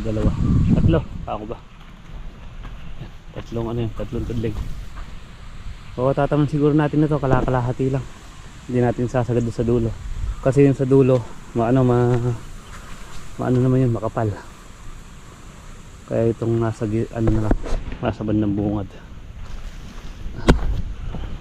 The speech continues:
Ito, ito pa yung power tiller natin. Dalawang tudling na to, bago tayo umuwi ng tanghali.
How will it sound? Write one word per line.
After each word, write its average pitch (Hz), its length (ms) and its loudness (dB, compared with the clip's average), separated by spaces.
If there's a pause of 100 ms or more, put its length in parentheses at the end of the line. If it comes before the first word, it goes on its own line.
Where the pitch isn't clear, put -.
(140)
Ito, 110 160 0
ito - 400 0
pa 120 80 0
yung 123 160 0
power 120 320 4
tiller 117 320 0
natin. 120 240 0 (720)
Dalawang 131 240 6
tudling 131 320 6
na 127 80 0
to, 123 80 -2 (480)
bago 120 240 4
tayo 127 160 8
umuwi 127 240 6
ng 123 160 2
tanghali. 123 320 0